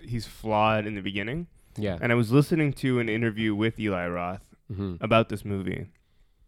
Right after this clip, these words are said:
Speaker 1: and he was talking about that first scene where he falls over and he's shooting the gun at the car.
Speaker 2: Mm-hmm.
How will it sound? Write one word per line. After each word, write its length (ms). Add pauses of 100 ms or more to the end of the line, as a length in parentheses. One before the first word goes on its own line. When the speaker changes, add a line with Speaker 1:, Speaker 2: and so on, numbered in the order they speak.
(260)
Speaker 1:
and 120
he 120
was 160
talking 540
about 360
that 240
first 320
scene 260
where 120
he 40
falls 380
over 480 (380)
and 120
he's 120
shooting 320
the 80
gun 160
at 80
the 80
car. 400 (100)
Speaker 2:
Mm-hmm. 260